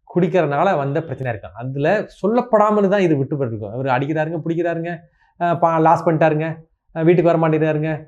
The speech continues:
ஏதோ பண்றாருங்க அப்படின்லாம் வரும். ஆனா எதனால பண்ணாரு, இது குடினால பண்ணாருன்றது சொல்லப்படாம விடப்பட்டிருக்கும். ஆ, அம்மா பையன் உறவாகட்டும், மத்த எல்லா உறவுகளும் வந்து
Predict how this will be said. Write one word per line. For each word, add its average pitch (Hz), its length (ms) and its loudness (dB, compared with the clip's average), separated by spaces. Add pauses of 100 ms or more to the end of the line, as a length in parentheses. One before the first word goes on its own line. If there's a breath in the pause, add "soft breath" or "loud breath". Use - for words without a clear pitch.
(120)
ஏதோ 151 160 2
பண்றாருங்க 147 560 0
அப்படின்லாம் 180 480 2
வரும். 143 180 2
ஆனா 135 280 -2
எதனால 214 760 2
பண்ணாரு, 180 400 -2 (1080)
இது 135 140 -4
குடினால 196 420 4
பண்ணாருன்றது 160 960 2 (380 loud breath)
சொல்லப்படாம 190 460 4
விடப்பட்டிருக்கும். 139 680 -4 (160)
ஆ, 147 300 2
அம்மா 151 1000 -2
பையன் 143 280 0
உறவாகட்டும், 127 720 -2
மத்த 120 460 -2
எல்லா 196 280 2
உறவுகளும் 196 520 2
வந்து 156 420 -2